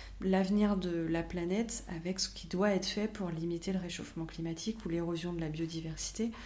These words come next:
Donc c'est vraiment tout le monde qui doit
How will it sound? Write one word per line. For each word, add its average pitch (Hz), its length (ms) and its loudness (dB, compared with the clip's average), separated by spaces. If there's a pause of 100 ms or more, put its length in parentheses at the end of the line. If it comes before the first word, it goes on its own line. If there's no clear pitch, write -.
(760)
Donc 190 180 4
c'est 185 140 4
vraiment 190 420 6 (600)
tout - 140 4
le 214 100 12
monde 233 420 8
qui 190 140 0
doit 190 500 4